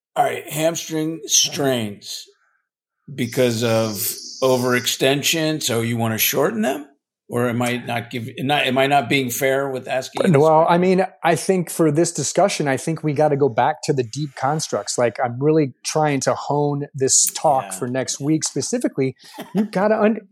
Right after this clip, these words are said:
Speaker 2: you gotta understand the pelvis first.
Speaker 1: Yeah.
Speaker 2: If these guys are running around with an out flare, we call it an osteopathy. And it's the same thing in Gonstead talk as an anterior ilium, an A, what is that? A,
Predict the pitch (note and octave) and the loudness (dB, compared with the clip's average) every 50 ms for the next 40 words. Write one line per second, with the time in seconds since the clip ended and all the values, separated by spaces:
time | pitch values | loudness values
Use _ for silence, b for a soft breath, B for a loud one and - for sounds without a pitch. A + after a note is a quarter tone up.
0 | _ - F#3+ - G#3 G#3 G3+ G3+ G3 G3+ G3 - - G3+ G3+ G3+ G3 - - - | _ -4 2 4 4 4 4 2 2 2 0 2 2 2 2 2 2 0 0 2
1 | D#3+ A3+ C#4 G3 C3 - - - A3 B3+ A3 C3 G#2 - - - _ _ _ _ | 2 2 2 2 0 -2 -2 0 0 2 2 2 0 -4 -10 -10 _ _ _ _
2 | _ _ _ - - D3+ C3+ - - A#3 A3+ - - A#3 A3+ A3 F#3 E3+ D#3 C#3 | _ _ _ -6 -6 -6 -4 0 0 0 0 2 2 2 2 4 2 2 0 2
3 | C#3+ D#3+ F3+ F#3+ G3 F#3 E3+ D3 C#3 D3+ F#3 G#3 G#3 F3 D#3 D3 D3 D#3 - - | 2 2 2 2 2 2 2 2 2 2 2 2 2 0 0 0 -2 -4 -6 -2
4 | D#3 D3 D3+ D3+ - C3 C3 - C#3+ D3 E3+ G3 G3+ - - - C#3+ C3+ C3+ C3+ | 0 0 2 2 0 -4 -2 0 2 4 4 4 2 -2 -2 0 2 4 4 4
5 | C3 C#3+ C#3 - - - C#3+ C3 C3+ C#3 - C#3+ B2+ C3+ C3+ C#3 - - - B2+ | 2 0 -2 -4 0 0 2 2 2 0 0 -4 -4 -4 -2 -2 -4 -4 -2 2
6 | B2+ C#3 E3 E3+ D#3+ - - C3 B2+ C3 B2+ B2+ B2+ - - C3 - - E3 D#3 | 2 2 4 2 0 -2 -2 0 0 0 0 0 -4 -2 0 0 2 2 2 0
7 | D#3 D#3 D3 - - D#3 D3+ D3 C#3+ C#3 C3+ C3 C3 C3+ C3+ - B2 C3 C#3+ D3+ | -2 -2 -4 -4 -2 -2 -2 -2 -2 -2 -4 -4 -6 -6 -2 -2 0 0 0 -2
8 | C#3+ - - C#3 C3 A#2 - - C3 A#2+ B2 - - - C#3+ B2+ A#2 A#2 A#2+ - | -4 0 0 0 0 0 0 0 2 2 2 0 -2 -4 -4 -4 -4 -6 -10 -14
9 | _ - C#3+ D3+ D#3+ E3 D#3 - - E3+ D#3+ D3+ D3 C#3 C3 B2+ B2 B2 B2 _ | _ -12 -10 -8 -8 -8 -6 -4 0 0 2 4 4 4 4 2 0 -2 -4 _
10 | _ _ _ _ _ _ _ _ _ _ _ _ - D3+ C#3+ C#3 C3 A#2+ A#2 A#2+ | _ _ _ _ _ _ _ _ _ _ _ _ 0 2 2 4 4 2 0 -2
11 | D#3 F#3+ - _ _ _ _ _ _ _ _ _ - A#2+ A#2+ - - - C3+ C#3+ | -2 -4 -8 _ _ _ _ _ _ _ _ _ -8 -8 -8 -6 -2 2 4 4
12 | D3 D3 D3+ - _ - C3+ C3 B2+ A#2+ G#2+ G#2+ G2+ G2+ G2+ G2 F#2+ G2+ | 4 2 2 -2 _ 0 0 2 2 2 0 0 -2 -4 -4 -6 -6 -8